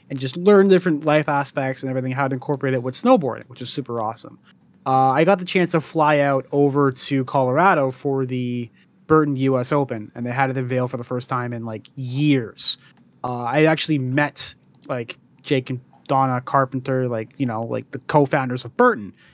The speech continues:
and had interviews with them and how to improve the program, yada, yada, yada. So I went there, and this is, like, a legit, like, mountain, mountain.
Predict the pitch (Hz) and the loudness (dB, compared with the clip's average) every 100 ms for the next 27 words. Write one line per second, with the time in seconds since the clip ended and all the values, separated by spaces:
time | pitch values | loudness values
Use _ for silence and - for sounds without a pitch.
0 | _ - 117 117 127 120 135 127 123 120 | _ -10 -8 -6 -8 -8 -8 -6 -6 -6
1 | 120 120 120 120 110 117 113 123 117 120 | -8 -8 -8 -8 -10 -12 -8 -10 -8 -10
2 | 113 120 120 113 107 107 107 _ _ _ | -8 -6 -6 -6 -10 -12 -16 _ _ _
3 | - 190 143 _ _ _ 175 180 170 233 | 0 2 2 _ _ _ 2 2 2 0
4 | 277 - 175 170 143 135 175 175 220 269 | -2 -6 -2 0 0 -2 0 2 2 2
5 | 269 262 214 180 131 - 160 147 _ 165 | 2 2 4 4 2 0 0 0 _ -4
6 | 131 - _ 156 147 139 135 127 107 120 | -4 -8 _ -4 2 2 0 -8 -10 -8
7 | 120 - 104 | -8 -10 -18